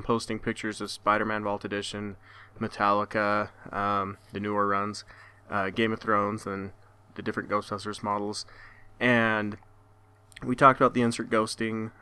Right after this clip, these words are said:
um, ghost writing, whatever you wanna call it. But, um, playfield chipping has also been an issue. People's playfields are chipping. Uh, I haven't had that personally, but I've tried to be, like, really patient about it.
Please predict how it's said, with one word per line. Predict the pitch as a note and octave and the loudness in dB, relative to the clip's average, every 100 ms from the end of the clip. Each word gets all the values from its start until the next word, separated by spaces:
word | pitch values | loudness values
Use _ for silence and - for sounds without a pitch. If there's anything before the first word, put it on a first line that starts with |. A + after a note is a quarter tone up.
| - | -6
um, | G#2 G#2 G2+ G2 G2 - | -2 0 0 -2 -10 -10
ghost | A2 G#2+ - | -6 -6 -4
writing, | G2+ G#2 G2+ G2+ G2+ - - | -2 -2 -2 -6 -10 -14 -20
whatever | - G#2 G#2 | -10 -8 -6
you | G2 | -6
wanna | F#2+ | -8
call | - F#2 F#2+ | -6 -4 -4
it. | - - _ _ - - - - - | -8 -18 _ _ -20 -20 -20 -20 0
But, | B2 A#2+ A#2+ - | 8 8 8 6
um, | A#2 A#2 A2 G#2 G#2 - _ _ - _ - _ - - - _ - | 8 8 6 0 -6 -12 _ _ -20 _ -20 _ -20 -18 -18 _ 6
playfield | D#3+ D#3+ D#3 C#3+ | 10 12 10 8
chipping | - C#3+ C#3+ C#3 C#3+ - | 6 6 8 4 2 0
has | B2+ | 4
also | B2+ B2+ C3 | 4 4 2
been | B2 B2 | 2 2
an | A#2+ | 4
issue. | A#2+ - B2+ B2 | 2 4 2 2
People's | A#2+ - A2+ A2 - | -4 -2 -4 -6 -4
playfields | A3 A3+ A#2 A2 | 0 2 0 0
are | A2 - - - | -4 -6 -20 -6
chipping. | - A2 A2+ A2+ A2+ | -4 0 0 -2 -4
Uh, | - | 0
I | A2 A2 C3 | 4 8 8
haven't | A#2+ A2+ - | 6 2 -2
had | A2+ G#2 | -2 0
that | G#2+ | 0
personally, | - A2+ A2+ A2+ | 0 0 2 4
but | A#2 - - - - - | 4 2 -4 -18 0 2
I've | B2+ | 6
tried | F3 G3 | 8 8
to | A3+ | 8
be, | G#3 | 10
like, | C#3 A#2 - | 10 10 6
really | A2+ B2+ A#2+ | 6 8 8
patient | A2+ G#2 G#2 G#2 F2+ | 6 2 2 -2 -6
about | - C#2 | -4 -2
it. | E2 | -2